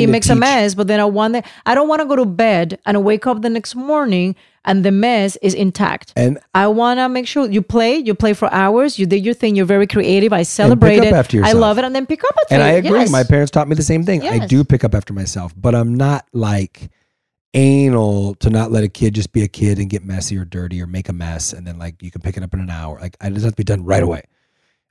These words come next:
Speaker 2: I don't
Speaker 1: Um,
Speaker 2: do it right away, Eric.
Speaker 1: yeah,
Speaker 2: I just don't
Speaker 1: maybe
Speaker 2: like
Speaker 1: just
Speaker 2: after five or six hours of having to walk around. That's why we need to get a bigger house. We have a beautiful home. I want more space.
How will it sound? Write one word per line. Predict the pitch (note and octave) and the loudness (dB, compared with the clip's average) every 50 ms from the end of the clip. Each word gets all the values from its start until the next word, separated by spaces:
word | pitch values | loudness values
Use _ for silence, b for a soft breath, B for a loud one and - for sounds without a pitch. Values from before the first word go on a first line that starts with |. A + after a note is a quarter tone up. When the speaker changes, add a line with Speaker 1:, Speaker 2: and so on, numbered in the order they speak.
| _ - | _ 0
Speaker 2:
I | G#3 G2+ G3 G#3 | 2 2 4 4
don't | A#3+ - - | 2 2 0
Speaker 1:
Um, | D#3 | 0
Speaker 2:
do | D#3+ A3+ G#3 | 0 0 2
it | G#3 | 2
right | G3 G3 F#3+ F#3 | 2 2 0 0
away, | G3 F#3 F3+ F3+ F3+ G3+ - | 0 0 0 -2 -2 -4 -4
Eric. | F#3+ F#3+ F#3 F#3+ G3+ G#3+ | -6 -6 -4 -4 -2 -2
Speaker 1:
yeah, | A3 A3 G#3 G3+ F#3 | 0 0 2 2 2
Speaker 2:
I | F3 F3 | 2 4
just | F3+ G3+ - F3 | 2 2 0 0
don't | - - E3+ | 0 0 2
Speaker 1:
maybe | E3 - G3 | 2 2 2
Speaker 2:
like | G3+ | 2
Speaker 1:
just | F#3 G3 C3+ - | 0 0 0 -2
Speaker 2:
after | G3 | -2
five | E3+ - G3+ G3 F3+ | -2 -2 -2 -2 0
or | G3+ | -2
six | F#3 - F#3 F3 G3+ | -4 -6 -6 -4 -2
hours | F#3+ F#3+ F#3+ F#3+ F#3 | -2 0 0 -2 -2
of | F#3+ F#3 | -2 0
having | F#3+ F3+ F#3+ F#3 F3+ | 0 0 0 -2 -2
to | G3 | -4
walk | F3+ E3+ E3 E3+ F3 E3+ - | -6 -6 -6 -6 -6 -6 -6
around. | G3 F#3+ G3 G3 G3+ G3 F#3 F#3 F3+ | -6 -4 -2 -2 -4 -4 -8 -10 -8
That's | F#3+ F#3+ F3+ | -6 -6 -6
why | G3 G3 G3 G3 G3 | -4 -2 -2 -2 0
we | G3 G3+ | 0 -2
need | G3+ G3+ - | -2 -2 -2
to | A3 | -4
get | F#3+ G3+ G3+ | -4 -4 -4
a | G3 | -2
bigger | F3+ G#3+ G3+ G#3 G#3+ | -2 -2 -2 -2 -4
house. | G#3+ C4 D4 C4 F3+ - - - - _ _ _ _ _ _ - | -6 -8 -12 -16 -16 -18 -18 -20 -20 _ _ _ _ _ _ 0
We | F#3+ | 2
have | G3+ A3 G#3 | 2 4 4
a | G#3+ | 2
beautiful | F#3 B3 C4 C#4+ B3+ - C4 | 2 2 2 2 2 0 0
home. | A#3 A#3 G3+ E3+ D3+ D3 b b b b b - | 2 2 2 0 0 -2 b b b b b -4
I | F#3+ | -2
want | G3 G3+ G#3+ | 0 0 0
more | G#3+ A3+ A3 | 0 -2 -4
space. | - - - C4+ B3+ A3 F3 - | -4 -4 -4 -2 -2 -2 -4 -4